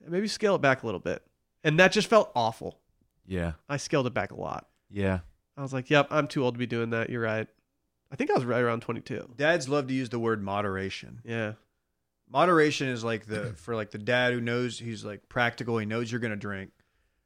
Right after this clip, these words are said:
Speaker 3: but he just wants you to be smart about it. So they'll be like, "Moderation is the key." And
Speaker 2: Yeah.
Speaker 3: it is.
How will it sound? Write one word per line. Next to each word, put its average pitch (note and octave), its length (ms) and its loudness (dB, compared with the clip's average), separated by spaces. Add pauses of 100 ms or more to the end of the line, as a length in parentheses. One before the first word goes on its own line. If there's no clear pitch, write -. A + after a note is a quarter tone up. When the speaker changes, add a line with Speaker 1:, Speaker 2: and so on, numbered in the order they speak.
(140)
Speaker 3:
but G#2+ 100 -6
he A2 80 -4
just A2 100 -6
wants A#2+ 240 -2
you A2 60 -6
to - 20 -6
be G2+ 60 -6
smart G#2 320 -4
about A2 220 0
it. G#2+ 60 -8
So G#2+ 120 -10
they'll G#2+ 60 -6
be G2 120 -10
like, B1+ 140 -14 (200)
"Moderation A#2 640 2
is G2 120 -16
the - 100 -20
key." - 380 -20 (1300)
And C#3+ 100 6
Speaker 2:
Yeah. C#3+ 120 10
Speaker 3:
it C3 40 10
is. B2+ 300 2